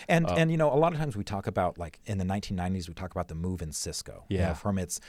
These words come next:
Speaker 1: from its I P O base in nineteen ninety-one or nineteen ninety, uh, to its top in
Speaker 2: Two thousand,
Speaker 1: two thousand.
Speaker 2: right?
Speaker 1: And it was
Speaker 2: Yep.
Speaker 1: like, "Oh, such a phenomenal move." But in order to hold through, you know, uh,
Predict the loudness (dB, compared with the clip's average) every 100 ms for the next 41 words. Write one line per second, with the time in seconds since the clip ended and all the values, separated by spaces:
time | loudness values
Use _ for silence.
0 | -14 -2 0 0 0 2 2 0 2 4
1 | 4 4 4 2 0 -4 -2 -2 -2 -2
2 | -2 -2 -4 -2 0 0 0 -2 -4 -6
3 | -6 -6 -6 -4 -4 -2 -4 -8 -12 -4
4 | -2 0 0 2 0 -6 -12 -6 -6 -4
5 | 0 2 2 0 0 -2 0 0 0 -4
6 | -4 -4 0 -2 -2 -10 -8 -4 -4 -4
7 | -6 -2 2 4 4 2 0 0 -2 -6
8 | -16 -2 6 6 6 _ -6 0 0 6
9 | 6 6 2 0 -4 4 8 8 8 2
10 | -10 _ _ _ _ -4 2 4 6 2
11 | 0 -10 _ _ _ _ _ _ 0 0
12 | 0